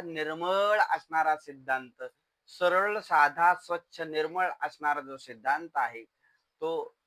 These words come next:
जो सिद्धांताचं प्रतीक काय करताय, तर हे गणेशाच्या, गणेशाच्या मुखारविंदामध्ये असलेली जी सरळ सोट-, सोंड आहे,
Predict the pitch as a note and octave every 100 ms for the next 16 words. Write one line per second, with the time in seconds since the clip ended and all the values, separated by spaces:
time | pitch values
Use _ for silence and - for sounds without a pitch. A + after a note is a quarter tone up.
0 | _ - C#3+ - C#3+ C3+ D#3+ E3+ E3+ E3
1 | D3+ - D#3+ G3 - - D3+ C#3+ C3 A#2
2 | B2 B2 _ _ _ _ D#3+ C3+ E3 F#3
3 | C#3+ D3 E3+ E3+ E3 D#3 - F3 F3+ F#3
4 | F3+ _ _ _ _ _ _ _ - -
5 | D3 D#3+ F3+ E3+ E3 D#3+ F3 E3+ D#3 -
6 | E3 D#3+ D3+ D#3 D#3+ D#3+ D#3 D3+ D#3 D3+
7 | - D#3 D#3+ E3 E3 D#3+ F3 E3+ E3+ F3
8 | - - E3+ F#3+ A3 G#3 D#3 A#2